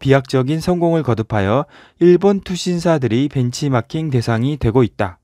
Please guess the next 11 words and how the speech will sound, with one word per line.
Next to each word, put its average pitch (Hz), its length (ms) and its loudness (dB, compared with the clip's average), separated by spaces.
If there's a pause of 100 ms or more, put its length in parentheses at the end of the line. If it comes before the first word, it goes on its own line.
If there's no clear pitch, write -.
이렇게 127 240 -4
설명이 151 400 -2
되어 113 160 0
있고요. 135 400 -2 (100)
그럼 143 220 -4
목차를 214 460 2
한번 180 280 0
살펴보겠습니다. 123 1000 -6 (320)
이 175 180 4
책은 156 480 2
총 165 400 0